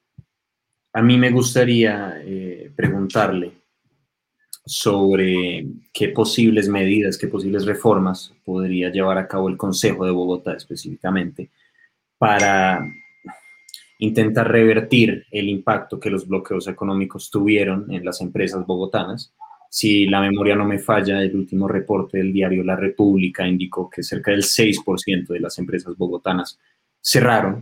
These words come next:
quebraron definitivamente por el impacto de los bloqueos. Entonces, ¿qué medidas considera usted apropiadas para tratar de revertir esos impactos y estimular la creación de empresas?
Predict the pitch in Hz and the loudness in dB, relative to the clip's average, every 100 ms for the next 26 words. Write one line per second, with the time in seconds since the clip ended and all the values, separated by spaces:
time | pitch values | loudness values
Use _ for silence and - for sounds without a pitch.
0 | - - 95 92 92 95 92 95 92 95 | -12 -4 0 0 0 -2 -2 -4 -2 -4
1 | 92 90 90 87 - 98 92 90 90 92 | -4 -6 -6 -8 -2 -2 -2 -4 -4 -4
2 | 95 90 - 92 92 - 92 120 107 - | -2 -6 -4 -4 -4 -4 -2 2 2 2
3 | 92 101 95 101 - _ _ _ _ _ | -4 -2 -2 -4 -6 _ _ _ _ _
4 | _ - 110 120 123 120 117 113 113 110 | _ 0 4 6 6 6 6 4 2 2
5 | 113 107 104 - 104 101 95 101 113 107 | 2 2 0 -2 -2 0 -2 -4 -2 0
6 | 117 101 90 87 - - 101 95 92 90 | 2 2 2 -4 -12 -6 0 0 0 -2
7 | 87 87 85 71 _ _ _ _ - 104 | -4 -8 -10 -14 _ _ _ _ -6 -4
8 | 98 101 98 101 101 98 95 110 92 92 | 0 0 2 2 4 2 2 2 0 -2
9 | - 95 92 95 98 107 - 113 107 95 | -10 -8 -6 -4 0 0 0 -2 -2 -4
10 | - 95 92 95 90 90 85 85 - 87 | -2 0 2 2 0 -2 -4 -10 -6 -6
11 | - 101 90 87 - 82 - - 90 - | -6 -6 -4 -6 -8 -10 -10 -14 -16 -10
12 | 78 - - - | -10 -10 -16 -20